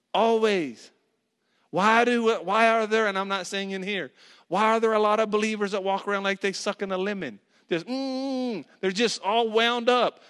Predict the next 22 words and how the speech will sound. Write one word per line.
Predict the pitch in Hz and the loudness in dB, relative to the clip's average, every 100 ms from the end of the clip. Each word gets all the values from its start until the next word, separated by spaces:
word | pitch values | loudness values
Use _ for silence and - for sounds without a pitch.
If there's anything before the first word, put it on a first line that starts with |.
| _ | _
They're | - | -4
just, | 180 202 180 - 277 | 0 0 0 -4 -4
ugh, | 311 285 190 | 0 2 2
they're | 151 180 | -2 -2
irritable. | 240 254 247 185 165 160 | 0 2 0 -2 -4 -2
They're, | 160 302 - | -2 -2 -6
mm. | 339 370 381 196 143 _ _ _ - _ _ _ _ _ _ | -8 -6 -6 -8 -12 _ _ _ -20 _ _ _ _ _ _
We're | 180 220 | 0 2
missing | 254 277 269 254 190 | 2 2 0 -2 -4
it. | 101 - _ _ _ _ _ _ _ | -8 -16 _ _ _ _ _ _ _
Life | 196 233 269 | 0 2 2
isn't | 285 233 262 | 2 0 0
always | 240 226 226 202 | 2 2 2 0
good. | 170 240 254 | 0 0 2
I | 262 | 0
get | 196 175 | -2 -2
that. | - 190 240 | 0 0 0
I'm | 233 285 | 0 0
not | 254 175 | -2 -2
saying | 202 180 156 | -4 -4 -6
be | 151 | -8
fake. | 135 135 165 202 - | -6 -4 -2 -4 -10